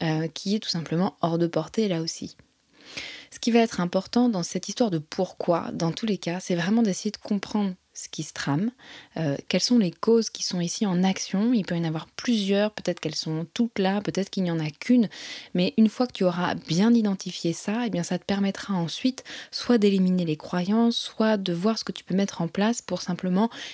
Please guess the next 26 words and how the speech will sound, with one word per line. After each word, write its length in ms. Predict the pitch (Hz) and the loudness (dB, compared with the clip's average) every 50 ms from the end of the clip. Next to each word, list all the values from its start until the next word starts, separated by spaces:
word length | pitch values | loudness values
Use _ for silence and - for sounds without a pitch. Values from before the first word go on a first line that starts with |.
| - - | -2 0
eh 80 | 165 | 2
bien, 400 | 160 165 175 196 208 220 190 165 | 2 4 4 4 2 2 0 -2
euh, 40 | 156 | -2
baisser, 720 | 135 135 147 170 185 180 - - - - 240 262 277 269 | -2 0 2 4 2 2 2 -2 0 0 0 0 0 -2
euh, 240 | 180 165 165 160 160 | -2 -2 -2 -2 -2
cette 240 | 165 - 175 170 - | -2 -2 -4 -4 -4
pression 400 | - - 165 156 - - - 226 | -6 -6 -4 -4 -4 -2 -2 0
ou 220 | 262 254 214 180 | 2 2 2 2
lever 260 | 165 170 180 185 214 226 | 4 4 4 4 4 2
le 80 | 214 | 0
couvercle 640 | - - 202 190 180 196 208 208 - - 170 151 147 | 0 -2 0 2 2 2 2 0 -2 -4 -2 0 2
de 100 | 151 160 | 4 4
la 140 | 160 156 | 4 2
bouilloire 500 | 156 160 185 175 175 175 180 180 180 - | 2 0 -2 0 2 2 2 2 2 0
qui 100 | - - | -4 -4
est 40 | 175 | -4
en 40 | 165 | -4
train 180 | 156 - 170 165 | -4 -4 -4 -4
de 60 | 151 | -4
siffler 420 | - - - - - - 196 196 | -6 -12 -14 -12 -6 -4 -4 -4
quelque 280 | - 175 156 - - 165 | -4 -6 -8 -6 -8 -6
part. 420 | 151 - 135 117 - - - - _ _ _ _ _ _ _ _ _ _ _ - - - - - - - - - - | -4 -4 -6 -6 -6 -12 -20 -20 _ _ _ _ _ _ _ _ _ _ _ -20 -18 -16 -16 -16 -18 -18 -14 -4 0
On 40 | 202 | 4
va 120 | 185 202 214 | 6 6 6
maintenant 360 | 226 220 214 - 233 233 226 | 6 4 4 4 4 4 4
évoquer 600 | 214 196 202 202 - - - 226 226 233 233 233 | 2 0 -2 -4 -4 -2 0 2 2 2 0 -2